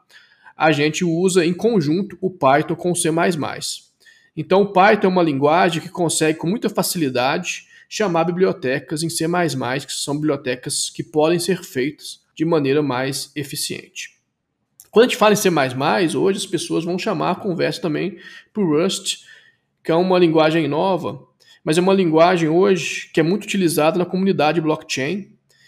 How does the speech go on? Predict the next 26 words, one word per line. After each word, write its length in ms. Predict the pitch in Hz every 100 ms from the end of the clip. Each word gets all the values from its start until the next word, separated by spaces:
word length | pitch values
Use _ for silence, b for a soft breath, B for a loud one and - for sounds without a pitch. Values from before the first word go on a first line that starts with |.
| b
e 80 | -
acho, 320 | 143 156 -
e 280 | 139 147 139
quem 240 | 143 175 202
tiver 240 | 165 156
interesse 520 | 160 139 139 - -
nessa 400 | 131 147 156 147
área, 280 | 127 147 151
eu 40 |
acho 100 | 139
que 60 | -
faz 140 | 135
muito 240 | 139 170 180
sentido 480 | - 139 - 143 139
avançar. 640 | 127 117 - 120 139 - b b b b b b
Mas 160 | 160 -
para 160 | -
as 80 | 190
empresas 340 | 196 185 185 156
de 100 | 170
outras 440 | 185 185 139 135
áreas, 680 | 170 196 196 127 135 - -
é, 460 | 147 139 139 135 127
é 40 |
uma 120 | 143 160
linguagem 580 | 156 143 143 160 160